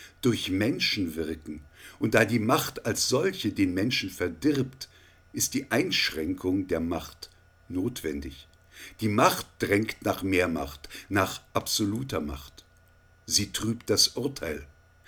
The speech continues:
Sie wird böse, wenn sie nicht im Dienst der Idee steht, die ihr Gewalt gab, von der sie ihren Sinn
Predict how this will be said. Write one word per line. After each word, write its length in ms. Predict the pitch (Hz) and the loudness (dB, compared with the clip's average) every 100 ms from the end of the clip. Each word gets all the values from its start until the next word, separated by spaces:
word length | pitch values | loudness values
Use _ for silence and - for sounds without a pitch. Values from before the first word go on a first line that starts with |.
| - - | -18 -2
Sie 220 | - 131 | 4 6
wird 260 | 131 135 - | 6 4 4
böse, 460 | 131 190 139 110 | 4 6 4 4
wenn 180 | 98 120 | 4 4
sie 220 | 135 165 | 4 4
nicht 400 | 151 151 - - | 4 2 -2 -4
im 180 | 147 101 | -2 -2
Dienst 460 | 95 117 143 - - | 0 2 4 4 4
der 140 | 104 | 2
Idee 440 | - 76 82 82 90 | 0 -4 -2 0 -2
steht, 460 | - 117 143 - - - - 117 | -4 -2 -2 -4 -12 -18 -10 -8
die 80 | |
ihr 220 | 127 127 104 | 2 2 4
Gewalt 500 | 104 101 95 92 - | 2 2 2 2 0
gab, 340 | 139 127 - | 2 2 2
von 220 | 107 98 | 0 2
der 260 | 98 123 135 | 4 6 6
sie 220 | 104 127 - | 4 -4 -6
ihren 340 | 107 104 92 | -4 -2 -4
Sinn 540 | 76 73 104 117 135 | -4 2 4 4 0